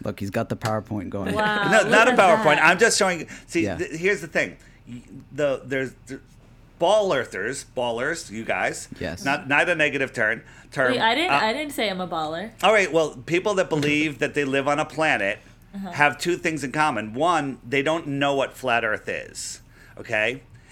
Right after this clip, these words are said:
Speaker 3: And the two, they don't know what the heliocentric model is either. You know, I know more about the heliocentric, the ball model, than most people that,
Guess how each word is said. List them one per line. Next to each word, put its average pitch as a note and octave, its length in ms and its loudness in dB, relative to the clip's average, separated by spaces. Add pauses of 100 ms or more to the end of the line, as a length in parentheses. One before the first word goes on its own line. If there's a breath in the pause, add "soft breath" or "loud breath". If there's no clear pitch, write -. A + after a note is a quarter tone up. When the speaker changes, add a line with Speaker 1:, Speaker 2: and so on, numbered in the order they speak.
(120)
Speaker 3:
And C#3+ 220 2
the C#3 80 -2
two, E3 580 0
they C#3 140 -2
don't D3+ 220 -2
know C#3 200 -2
what C3 200 -4
the C3 80 -8
heliocentric C#3 760 -4
model G#2 300 -4
is A2+ 160 -2
either. D3+ 500 -2 (100)
You A2+ 100 -2
know, A2+ 200 -4
I C3 160 4
know F#3 220 0
more C#3+ 480 0
about A#2 260 -2
the B2 60 -8
heliocentric, B2+ 880 -4
the A2+ 80 -4
ball B2+ 320 0
model, G#2+ 460 -2 (300 loud breath)
than A#2+ 440 -2
most C3 420 -4
people C3 380 -6
that, A2 340 -4